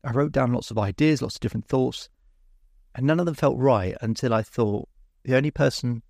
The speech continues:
I really want to talk about today is you." I talk about everyone else in all the other episodes, all these other clients that maybe make you feel understood, but it's time to talk about you and what you can do.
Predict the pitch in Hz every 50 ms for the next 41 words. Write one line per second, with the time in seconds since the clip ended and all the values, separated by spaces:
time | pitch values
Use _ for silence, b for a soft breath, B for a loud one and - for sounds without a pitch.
0 | _ _ _ - 120 117 131 147 139 120 98 101 104 - - - - - - 110
1 | - - - - 113 110 107 104 - - 131 117 117 101 - _ _ _ _ _
2 | _ _ _ _ _ _ _ _ _ _ _ _ _ _ _ _ _ _ _ _
3 | _ _ _ _ _ _ - - 107 - - 131 - 123 117 - - - 147 143
4 | 151 131 135 139 131 123 127 123 123 113 98 95 90 87 - - 127 - - -
5 | 139 131 131 127 123 117 110 107 110 107 - - - - - - - - - 131
6 | 135 135 131 131 120 - 120 117 113 - - - 123 113 104 101 98 - 107 104
7 | 107 120 131 139 143 143 139 135 123 - - - 123 - - 117 104 101 104 107
8 | 104 - - - 131 135 - - - - - - _ _ _ _ _ _ _ _
9 | - 110 - - 135 131 139 147 131 - - 131 120 - - 117 110 - 123 127
10 | 123 110 98 104 101 107 _ _ _ _ _ _ _ _ _ _ _ _ _ _
11 | _ - 123 117 117 117 - - - _ _ _ _ _ - - 156 160 123 -
12 | - - - _ _ _ _ _ _ _ - - - 110 110 - 87 90 -